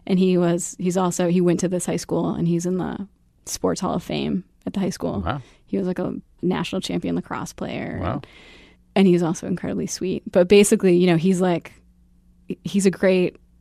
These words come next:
Speaker 1: ambassador for young people, you know, to, to play that role, to introduce this. So I think it does kind of, it does matter a little bit how you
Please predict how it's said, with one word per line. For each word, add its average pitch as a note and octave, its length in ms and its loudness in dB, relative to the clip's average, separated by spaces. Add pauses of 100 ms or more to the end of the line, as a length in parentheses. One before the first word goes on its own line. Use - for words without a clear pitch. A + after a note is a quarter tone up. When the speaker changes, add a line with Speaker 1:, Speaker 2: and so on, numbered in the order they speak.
(200)
Speaker 1:
ambassador F3+ 760 -4 (280)
for - 360 -4
young - 200 -6
people, - 340 -10 (280)
you G3 100 0
know, F#3 260 -4
to, F#3+ 120 -6 (180)
to F#3 140 -4 (100)
play - 240 -6
that - 240 -8 (120)
role, F3+ 420 -4
to F#3 80 -4
introduce - 340 -4
this. - 240 -10 (640)
So - 160 2
I G3+ 40 8
think G#3 200 6
it F#3 100 2
does F3 260 4
kind F3+ 200 0
of, E3 80 2 (300)
it - 120 -8
does A#3 220 6
matter G3 360 6
a F3 60 2
little E3 220 0
bit E3+ 160 0
how E3+ 160 -2
you E3+ 460 -2